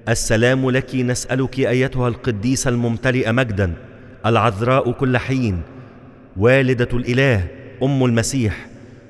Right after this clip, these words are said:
صعدي صلواتنا إلى ابنك الحبيب ليغفر لنا خطايانا.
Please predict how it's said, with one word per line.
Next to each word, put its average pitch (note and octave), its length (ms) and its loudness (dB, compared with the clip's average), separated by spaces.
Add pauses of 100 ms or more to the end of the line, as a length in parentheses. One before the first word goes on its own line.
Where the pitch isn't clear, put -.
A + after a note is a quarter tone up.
صعدي C3+ 460 0
صلواتنا B2+ 720 2
إلى A2+ 280 2
ابنك B2+ 300 -2
الحبيب B2 500 -2 (380)
ليغفر A#2+ 640 2
لنا A#2 280 4
خطايانا. A2+ 680 2